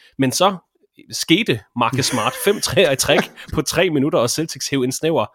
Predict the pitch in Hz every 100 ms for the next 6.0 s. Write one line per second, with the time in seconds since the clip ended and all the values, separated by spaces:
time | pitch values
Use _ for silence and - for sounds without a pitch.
0 | _ - 190 202 147 - 151 131 117 131
1 | 147 180 160 185 143 156 139 110 147 -
2 | - - - - 165 135 170 175 143 -
3 | 214 123 - 135 120 147 160 135 - 147
4 | - 123 151 - 139 123 117 147 127 104
5 | _ - 165 170 143 101 165 143 101